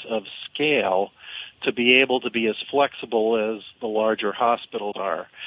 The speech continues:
So, um, you know, they're very creative and, and doing great work, but,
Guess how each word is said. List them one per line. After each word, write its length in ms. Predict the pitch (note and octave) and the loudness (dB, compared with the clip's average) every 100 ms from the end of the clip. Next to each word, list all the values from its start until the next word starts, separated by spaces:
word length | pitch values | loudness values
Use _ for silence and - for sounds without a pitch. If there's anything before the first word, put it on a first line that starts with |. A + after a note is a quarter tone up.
| - - - | -12 -8 2
So, 400 | C3+ C3 B2+ C3+ | 4 4 0 -4
um, 360 | B2+ B2 A#2 A#2 - | -4 -2 -2 -6 -6
you 120 | B2+ | -2
know, 160 | A#2+ A2+ | -2 2
they're 260 | C#3 E3 D3 | 4 4 4
very 360 | C#3+ D#3 D#3+ | 2 2 2
creative 640 | - D3+ C#3+ D#3 D#3+ D3 | -4 -4 0 2 2 0
and, 240 | B2+ A#2+ B2+ | -2 -8 -8
and 320 | B2+ A2+ A2+ _ | -8 -8 -12 _
doing 260 | C3+ C#3 B2 | -8 -8 -6
great 320 | A#2 C3 B2+ | 0 2 2
work, 360 | A#2+ D3+ C3 - - - - _ - | 2 2 2 -2 -14 -16 -18 _ -2
but, 160 | C#3+ | 0